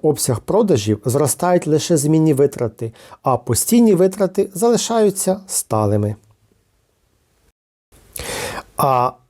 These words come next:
яким буде прибуток, якщо постійні витрати збільшуються на десять відсотків? Скористаємося тим же рівнянням. Сто помножити на п'ятдесят дорівнює три тисячі триста, додати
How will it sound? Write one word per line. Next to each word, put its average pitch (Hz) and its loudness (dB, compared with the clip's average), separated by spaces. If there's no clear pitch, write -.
яким 147 0
буде 117 2
прибуток, 127 -2
якщо 143 0
постійні 120 0
витрати 123 0
збільшуються 107 -2
на 117 0
десять 123 0
відсотків? - -4
Скористаємося 185 2
тим 123 2
же 117 2
рівнянням. 92 -4
Сто - 2
помножити 135 0
на 117 0
п'ятдесят 110 -4
дорівнює 113 2
три 113 0
тисячі 120 0
триста, 127 0
додати 117 0